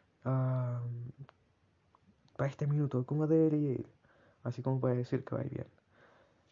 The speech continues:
Y después como que ya seguía la conversación con el LOL. Pero cada vez que me quedaba callado, así como, no sé, más de veinte segundos, o habían veinte segundos de silencio,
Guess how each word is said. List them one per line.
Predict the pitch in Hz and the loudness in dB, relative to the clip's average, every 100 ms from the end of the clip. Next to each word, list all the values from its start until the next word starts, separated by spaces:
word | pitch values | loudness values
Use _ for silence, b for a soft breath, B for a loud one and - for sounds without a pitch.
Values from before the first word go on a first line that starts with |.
| _ - | _ -6
Y | 117 | -6
después | 110 120 | -2 -4
como | 113 131 127 | -2 -2 0
que | 123 | 2
ya | 123 120 | 2 0
seguía | - 123 | -2 0
la | 123 | 0
conversación | 120 117 117 120 123 | 0 -4 -4 -4 -4
con | - 113 | -4 -6
el | |
LOL. | 110 113 - B B B B - - - | -8 -10 -16 B B B B -20 -16 -6
Pero | 110 107 | -4 -2
cada | 127 143 | -2 -2
vez | 147 | -2
que | 151 | -4
me | 135 | -2
quedaba | 117 123 | -2 -2
callado, | 127 120 120 120 117 117 | -2 -2 -2 -4 -6 -10
así | - | -10
como, | 117 113 107 117 B B B B B B - _ _ - | -6 -4 -6 -10 B B B B B B -20 _ _ -14
no | - | -14
sé, | - - 101 - - _ - - - - | -12 -14 -12 -12 -16 _ -20 -20 -16 -8
más | 113 110 | -6 -2
de | 123 123 | 0 0
veinte | 120 127 - 127 | 0 -2 -4 -6
segundos, | 123 120 123 127 127 | -4 -4 -4 -4 -2
o | 110 | -2
habían | 104 110 113 | 0 -2 -4
veinte | 120 127 | -6 -6
segundos | 120 120 120 117 | -4 -2 -2 -2
de | |
silencio, | 107 110 107 107 - 127 | -4 -4 -4 -4 -6 -10